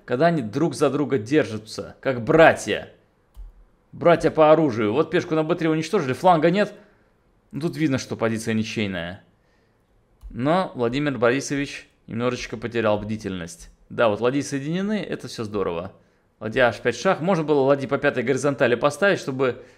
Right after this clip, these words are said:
не давать пешкам двигаться вперёд. Но Крамник играет король Ф восемь. И вот это уже рискованная позиция. Ну вот обе ладьи не защищены. Зачем же так рисковать? И на самом деле допускает зевок Крамник.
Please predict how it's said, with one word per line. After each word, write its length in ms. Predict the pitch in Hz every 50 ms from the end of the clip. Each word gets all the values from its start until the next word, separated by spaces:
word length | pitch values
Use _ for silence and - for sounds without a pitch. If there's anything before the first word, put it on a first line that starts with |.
| _ _ _ _ _ _
не 80 | - 175
давать 260 | 175 196 156 - -
пешкам 300 | - 139 - - 120 117
двигаться 320 | 117 110 104 107 - 107
вперёд. 460 | 101 - - 110 107 104 92 - - - - _ _ _ _ _ - - - - - - _ _
Но 80 | - 107
Крамник 320 | - 139 147 151 151 135
играет 240 | 143 127 127 117 -
король 220 | - 110 110 110
Ф 140 | 101 101 -
восемь. 400 | 101 101 95 - - 82 82 87 - _ _ _ _ _ _ _ _ _ _ _ _ _ _
И 100 | - -
вот 140 | 104 104 -
это 180 | 156 160 165
уже 160 | 139 113 131 127
рискованная 600 | 123 123 - - 139 135 117 113 110 107 101 98
позиция. 500 | - 110 117 123 156 160 160 - 117 110
Ну 80 | 113
вот 180 | 127 131 123 - -
обе 240 | - 175 165 156 165
ладьи 420 | 151 147 143 131 143 143 110 - - - _ _ _ _ _ _ _ _ _ _ -
не 180 | 123 143 147
защищены. 720 | 147 139 123 - - 127 - - - 147 151 160 180 165
Зачем 320 | 117 131 127 - - 170 131
же 80 | 123
так 180 | 117 127 117 113
рисковать? 540 | 113 110 110 - 135 127 117 101 - - - - - _ _ _ _
И 60 | - -
на 100 | 123 123
самом 300 | - - 156 160 165 156
деле 400 | 156 135 107 98 85 87 - - _ _ _ _ _ _ _ _ _ _ _ _ _ _
допускает 540 | - - - - 143 139 - - 170 165 135
зевок 260 | 135 143 160 170 170
Крамник. 400 | - 147 123 107 95 85 85 -